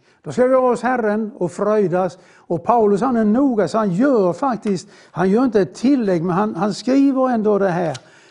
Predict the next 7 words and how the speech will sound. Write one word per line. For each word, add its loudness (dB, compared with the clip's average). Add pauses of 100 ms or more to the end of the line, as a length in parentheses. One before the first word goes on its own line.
"Vi 0
ska -2 (160)
alltid -2 (440)
få 0
vara 0
hos -6
Herren." -8